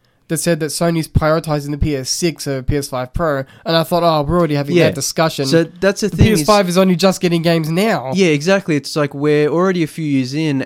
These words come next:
Speaker 2: and it still just feels like it's the f-, first six months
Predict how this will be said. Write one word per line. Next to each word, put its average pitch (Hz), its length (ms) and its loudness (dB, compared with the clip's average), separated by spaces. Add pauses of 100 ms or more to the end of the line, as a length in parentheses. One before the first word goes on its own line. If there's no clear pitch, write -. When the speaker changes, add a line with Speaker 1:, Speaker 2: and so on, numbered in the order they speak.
Speaker 2:
and 131 440 -2
it 135 200 -4
still 160 480 -2
just 135 420 -2 (300)
feels 139 400 -2
like 120 500 -2 (140)
it's - 240 -10 (100)
the 135 80 -4
f-, - 360 -20 (100)
first 127 480 -2 (300)
six - 380 -4
months 123 400 0